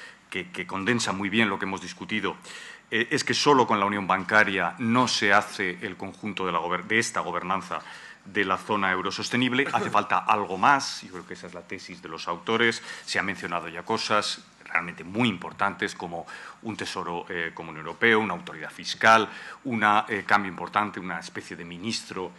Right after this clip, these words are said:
o de secretario del Tesoro Europeo, que complementen lo que encima de la mesa está sobre unión bancaria y finalmente, y es el tema yo creo de calado más de largo plazo,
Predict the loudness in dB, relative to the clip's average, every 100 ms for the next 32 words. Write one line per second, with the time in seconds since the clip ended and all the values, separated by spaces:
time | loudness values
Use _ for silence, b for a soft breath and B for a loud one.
0 | b -12 -10 -8 -10 -2 0 0 -4 -4
1 | -4 -2 -2 2 6 8 6 B B 0
2 | 2 4 2 2 4 6 6 4 0 0
3 | -4 -6 -6 -2 0 0 -2 -4 -4 -4
4 | -4 -4 -2 2 2 2 2 0 B B
5 | B -8 0 6 8 8 6 4 4 4
6 | 4 2 -4 -6 -6 -6 -6 -8 -10 -10
7 | -14 -8 -6 -4 -6 -8 -10 -12 -12 -4
8 | -2 -2 -4 -4 -4